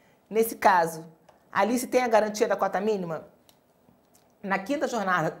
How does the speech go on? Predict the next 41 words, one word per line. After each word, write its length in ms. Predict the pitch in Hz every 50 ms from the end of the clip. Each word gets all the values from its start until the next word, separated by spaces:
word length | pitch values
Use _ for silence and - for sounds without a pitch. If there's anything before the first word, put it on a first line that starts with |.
| - -
na 140 | 165 165 160
quinta 220 | - 220 214 220
jornada 380 | 196 202 185 175 175 175 175 165
de 60 | 165
Direito 240 | 170 165 160 - -
Civil 220 | - 156 160 165
do 80 | 156 -
Conselho 380 | - 151 160 - 170 156 147
da 160 | 147 151 160
Justiça 280 | 156 156 - - - 170
Federal, 600 | - 165 151 151 147 156 160 160 156 - - - - - - - - - _ -
foi 120 | - 202
aprovado 460 | 196 - 214 190 170 180 175 180 175
o 20 | 180
enunciado 480 | 175 180 185 - - 180 175 180 -
quinhentos 320 | - - 180 185 196 190 202
e 40 |
vinte 160 | 175 190 196 196
e 40 |
sete, 540 | - - 196 165 143 - - - - - - _ _ _ _ _
que 120 | - 220
traz 300 | 220 - 220 226 233 262
um 40 | 233
entendimento 480 | 220 233 220 214 214 208 202 208 208
aí 100 | 208 202
majoritário 760 | 208 208 208 214 220 214 220 208 208 208 208 196 185 185 185
que 80 | 190 -
prevalece 520 | - 185 190 190 185 180 170 175 170 202
em 40 | 185
doutrina 460 | 185 185 180 180 - 165 175 175 175
e 60 | 175
jurisprudência, 800 | 175 175 170 170 160 - - - 175 165 160 147 151 151 - - - _ - - _ -
no 60 | 185
sentido 360 | 185 196 180 180 - 196 180
de 120 | 185 180 185
que 160 | - 220 208
não 320 | 220 240 269 294 320 302
há 300 | 254 226 226 226 226 - - - - _ -
a 120 | 202 220
cota 420 | 214 214 - 185 180 185 185 202 202
mínima 600 | 202 190 185 185 180 185 190 190 196 202 233 -